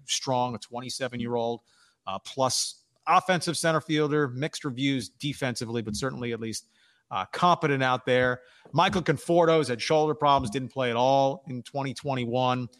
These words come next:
Uh, I just assume bring back Brantley for continuity, clubhouse guy.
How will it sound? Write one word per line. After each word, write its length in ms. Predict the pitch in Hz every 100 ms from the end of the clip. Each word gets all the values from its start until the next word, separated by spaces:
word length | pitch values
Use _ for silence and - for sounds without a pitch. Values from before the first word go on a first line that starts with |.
| _ _ _ _
Uh, 300 | 120 117 110
I 100 | 131
just 200 | 131 123
assume 280 | 117 143 123
bring 200 | 110 120
back 280 | 110 107 98
Brantley 460 | 120 123 127 123
for 220 | - 117 104
continuity, 720 | 120 113 117 120 113 113 107
clubhouse 540 | - 131 113 117 113
guy. 380 | - 113 113 113